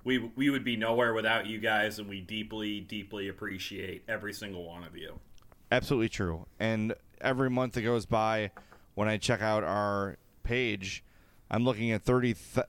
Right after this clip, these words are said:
Speaker 2: th-, thirty-three thousand seven hundred and seventy-eight listeners over the last month. I mean, that's,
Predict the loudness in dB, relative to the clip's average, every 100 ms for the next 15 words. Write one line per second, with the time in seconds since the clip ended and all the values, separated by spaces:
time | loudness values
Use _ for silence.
0 | 2 2 4 4 4 4 2 2 4 6
1 | 4 2 2 2 2 4 4 4 2 0
2 | 2 2 2 2 2 0 0 0 -2 -6
3 | -16 -20 -20 -20 _ _ 2 4 4 4
4 | 2 2 0 0 -8 -14 -20 -20 -20 -20
5 | -20 -20 -20 -20 -8 0 2 6 4 4
6 | -2 -6